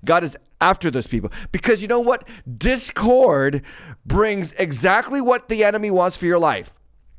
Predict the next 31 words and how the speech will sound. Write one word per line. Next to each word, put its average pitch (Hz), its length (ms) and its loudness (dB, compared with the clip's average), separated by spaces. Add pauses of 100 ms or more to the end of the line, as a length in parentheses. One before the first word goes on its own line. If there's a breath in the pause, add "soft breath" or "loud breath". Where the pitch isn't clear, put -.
which 175 260 0
is 170 240 0
isolation. 156 680 0 (840 loud breath)
If 175 140 0
the 165 80 -8
devil 202 300 0
can 262 160 -2
divide 208 460 0
you, 165 100 2
he 151 120 -2
can 156 140 -4
isolate 160 560 -2
you, 170 140 0
and 139 180 -2
you 190 380 -2
versus 233 320 -2
the 196 100 0
devil 185 300 0
on 151 220 -2
your 190 160 0
own 131 500 0 (200)
is 190 440 2
a 208 140 0
losing 160 400 -2
battle. 139 280 0
You 123 220 -2
need 151 420 -2
a 147 140 0
brother 147 480 2
in 147 80 0
arms, 147 400 -2